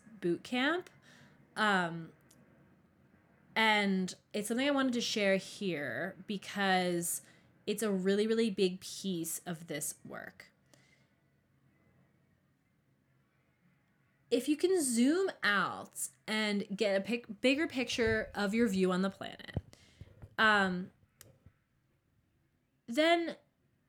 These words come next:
you're no longer so focused on the self.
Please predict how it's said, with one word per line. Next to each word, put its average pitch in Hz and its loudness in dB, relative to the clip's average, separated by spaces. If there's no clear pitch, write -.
you're 269 4
no 330 4
longer 349 4
so 262 4
focused 202 -2
on 190 4
the 185 0
self. - -8